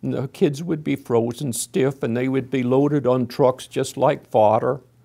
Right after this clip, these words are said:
and taken to the military cemeteries. I'm not m-, trying to say we, we didn't do things right, but it was so difficult to realize that those kids that should have had some kind of special honor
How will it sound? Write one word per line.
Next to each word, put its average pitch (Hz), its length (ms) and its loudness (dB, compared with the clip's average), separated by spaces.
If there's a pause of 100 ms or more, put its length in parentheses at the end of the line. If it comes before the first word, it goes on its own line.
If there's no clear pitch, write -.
(800)
and 135 200 -6
taken 131 400 -2
to 156 140 -8
the 143 120 -6
military 123 640 -6
cemeteries. 160 640 -6
I'm 143 180 0
not 160 200 -2
m-, 160 180 -6 (100)
trying 139 260 -2
to 135 100 -2
say 147 240 0
we, 135 200 -2 (220)
we 123 160 -2
didn't 135 300 -4
do 135 180 -4
things 120 400 -4
right, 123 420 0 (840)
but 160 120 2
it 143 80 -6
was 139 200 -2
so 170 160 -2
difficult 127 600 0
to 123 100 -2
realize 110 580 -2
that - 320 -4
those 156 460 -2 (520)
kids 135 360 -2
that - 180 -4
should 151 200 -6
have 113 160 -2
had 117 380 -2 (1160)
some 165 300 0
kind 143 340 -6
of 104 100 -12
special 135 540 -2
honor 120 460 -4